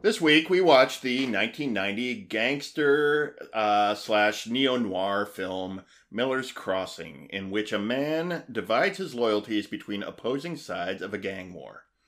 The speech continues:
This movie stars Gabriel Byrne as Tom, Albert Finney as Leo, Marcia Gay Harden as Verna, John Turturro as Bernie, and John Polito as Johnny Casper.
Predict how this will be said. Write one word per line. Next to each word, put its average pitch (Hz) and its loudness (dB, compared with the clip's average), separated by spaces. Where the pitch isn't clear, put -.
This 107 -8
movie 107 0
stars 92 -2
Gabriel 92 -6
Byrne 101 -4
as 90 -8
Tom, 139 -4
Albert 98 -2
Finney 117 -4
as 90 -8
Leo, 139 0
Marcia 117 -4
Gay 107 -2
Harden 110 -2
as 95 -8
Verna, 107 -4
John 156 4
Turturro 135 2
as 104 -2
Bernie, 120 -2
and 98 -6
John 131 -2
Polito 147 -4
as 95 -8
Johnny 113 -8
Casper. - -14